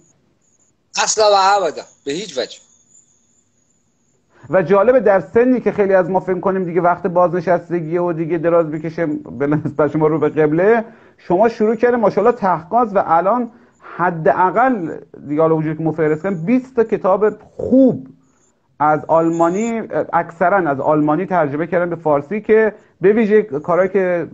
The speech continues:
Speaker 2: در رابطه با کافکا هست باز بیشتر، اه، مورد استقبال قرار گرفته. درسته؟
Speaker 1: همینطوره، همینطوره، بله.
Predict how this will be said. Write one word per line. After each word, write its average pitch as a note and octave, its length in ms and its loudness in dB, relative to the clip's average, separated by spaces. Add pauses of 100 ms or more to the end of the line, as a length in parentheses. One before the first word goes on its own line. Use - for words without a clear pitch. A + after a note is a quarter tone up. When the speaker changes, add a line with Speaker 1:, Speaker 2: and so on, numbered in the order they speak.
(120)
Speaker 2:
در D3 140 2
رابطه D3+ 320 2
با F#3 120 0
کافکا D3+ 500 0
هست E3 200 -2
باز E3+ 160 0 (160)
بیشتر، C#3+ 460 0 (500)
اه، A#2 260 -2
مورد B2+ 600 -2
استقبال B2+ 480 0
قرار A2+ 240 0
گرفته. G#2+ 600 -6
درسته؟ F#3 460 -4 (1500)
Speaker 1:
همینطوره، E3+ 480 -6 (300)
همینطوره، C3 420 -16
بله. A#2 180 -8